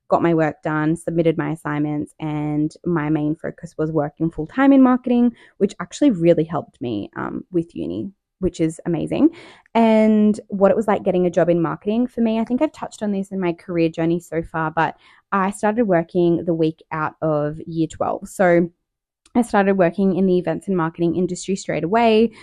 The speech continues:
So I've kind of always been quite lucky in terms that I've had my foot in the door from a very young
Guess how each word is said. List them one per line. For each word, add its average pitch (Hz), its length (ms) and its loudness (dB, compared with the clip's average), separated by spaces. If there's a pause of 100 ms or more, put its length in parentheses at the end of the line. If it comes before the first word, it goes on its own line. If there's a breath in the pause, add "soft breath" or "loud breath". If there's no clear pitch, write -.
(140)
So - 120 0
I've 208 140 2
kind 208 240 0
of 240 80 0
always 262 280 2
been 233 440 4 (360 soft breath)
quite 208 280 0
lucky 180 520 -2
in 190 120 0
terms 175 380 -2
that - 240 -6
I've 165 240 -4
had 170 200 -6
my 170 140 -2
foot - 180 -12
in 190 80 -4
the 185 60 -4
door 170 260 -2
from 175 180 -6
a 175 40 -2
very 151 240 -6
young 156 280 -6